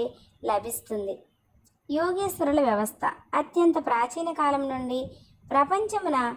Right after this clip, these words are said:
యోగేశ్వరుల వ్యవస్థ ఉంది. అనేక మంది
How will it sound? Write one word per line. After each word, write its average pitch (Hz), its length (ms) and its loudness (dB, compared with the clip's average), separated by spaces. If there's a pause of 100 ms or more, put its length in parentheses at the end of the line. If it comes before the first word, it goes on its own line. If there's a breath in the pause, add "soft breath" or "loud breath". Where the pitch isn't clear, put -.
(340 soft breath)
యోగేశ్వరుల 381 680 2
వ్యవస్థ 285 440 0 (200)
ఉంది. 233 300 -2 (420 loud breath)
అనేక 349 400 2
మంది 262 440 -2